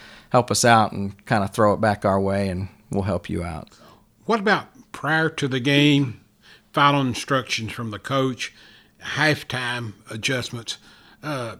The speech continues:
Speaker 2: did Tubby have any superstitions? What was that like?
Speaker 1: Um, I mean, it was p-, pretty much the same, um, in terms of going over keys and strategies.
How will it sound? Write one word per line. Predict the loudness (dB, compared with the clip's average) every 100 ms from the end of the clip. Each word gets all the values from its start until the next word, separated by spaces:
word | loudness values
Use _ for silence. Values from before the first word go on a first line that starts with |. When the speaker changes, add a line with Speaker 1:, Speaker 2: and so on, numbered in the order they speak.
| -18 -14
Speaker 2:
did | -4
Tubby | 0 2
have | 2 2
any | 0
superstitions? | 0 -2 0 -4 0 0 0 -4 0
What | 0 0
was | -4
that | -4 -6
like? | -8 -10 -12 -20 _ _ _ _ _ _ -20 -20 -2
Speaker 1:
Um, | 4 4 4 0 -4 -8 -6
I | 2
mean, | 6 8
it |
was | 8 8 4 -2 -4 -8
p-, | -10 -14 -16 _ _
pretty | 0 4 6 6
much | 6 6 6 0 0
the | -2
same, | 2 4 6 6 4 0 0
um, | 4 6 4 4 0 -4 _ _ _ -10
in | -10 -20 -12 4
terms | 8 8 6
of | 2
going | 6 8 8
over | 8 6 2
keys | 2 4 6 4 2
and | 0
strategies. | 4 6 8 6 4 2 2 2 -2